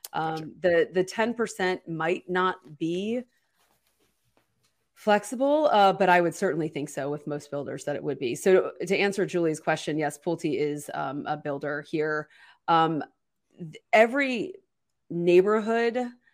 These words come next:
Speaker 2: uh, was requiring different things. So it's hard for me to answer that in general as far as the thirty thousand is concerned. Um, but I would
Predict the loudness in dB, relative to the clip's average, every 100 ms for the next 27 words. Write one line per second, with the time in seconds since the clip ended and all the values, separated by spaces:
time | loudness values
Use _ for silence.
0 | _ _ _ _ 2 2 4 2 2 0
1 | -2 0 0 2 0 -2 -4 -8 -8 -10
2 | -10 -14 -10 -2 2 2 2 0 0 -2
3 | -2 -2 -2 -2 -2 -2 -2 -6 -6 -4
4 | -4 -4 -6 -4 -4 -2 -4 -4 -6 -4
5 | -4 -4 -8 -6 -4 -4 -6 -4 -2 -2
6 | -2 -2 -4 -4 -4 -2 -6 -4 -6 -6
7 | -8 -12 _ -20 -20 -4 2 4 2 -2
8 | -6 0 2 4 2 2 0 0